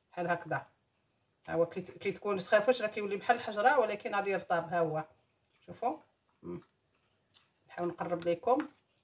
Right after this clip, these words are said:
باش تشوفوا مزيان، تحصلوا على واحد الخليط كريمي. سميتو منقوع أو كريم اللبان الذكر. واحد الريحة زوينة ديال الماء الزهر طالعة، البنات.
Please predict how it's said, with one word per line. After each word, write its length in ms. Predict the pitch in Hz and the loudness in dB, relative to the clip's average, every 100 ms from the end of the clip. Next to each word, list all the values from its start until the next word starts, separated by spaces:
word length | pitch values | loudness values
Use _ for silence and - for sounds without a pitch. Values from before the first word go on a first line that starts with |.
| _ _ _ _ | _ _ _ _
باش 240 | - - - | -10 -8 -10
تشوفوا 360 | - 165 175 | -10 -8 -6
مزيان، 1160 | 170 156 170 185 214 226 226 220 214 214 190 165 | -4 -4 -2 -2 -2 -4 -4 -4 -4 -4 -2 -4
تحصلوا 400 | - - - 185 | -6 -6 -2 0
على 100 | 180 | 0
واحد 160 | - - | -4 -8
الخليط 540 | - 180 247 - - _ _ _ _ _ - | -4 0 0 -2 -16 _ _ _ _ _ -4
كريمي. 420 | 220 254 185 165 - _ _ _ _ _ _ _ _ _ _ _ - _ | 4 6 6 0 -4 _ _ _ _ _ _ _ _ _ _ _ -20 _
سميتو 320 | - 175 202 | -16 -10 -2
منقوع 840 | 185 185 175 - 208 254 285 262 - | 2 2 2 0 6 8 8 0 0
أو 260 | 185 185 180 | 0 2 2
كريم 560 | - 190 233 277 285 302 302 - _ _ _ _ | -2 -4 0 2 4 4 4 -6 _ _ _ _
اللبان 480 | 180 180 185 180 226 | -4 0 0 6 4
الذكر. 460 | 175 180 - 170 - - _ _ _ _ _ _ _ _ - | 4 -4 -2 -4 -4 -12 _ _ _ _ _ _ _ _ -12
واحد 180 | - | -8
الريحة 240 | 190 220 214 | -2 2 2
زوينة 360 | 190 247 247 | 4 4 4
ديال 180 | 220 214 | 4 2
الماء 220 | 208 214 | 4 0
الزهر 260 | 175 151 196 | 0 -4 -4
طالعة، 480 | - 185 175 202 240 | 0 0 4 4 4
البنات. 680 | 170 180 196 247 285 285 | 0 0 2 4 2 -2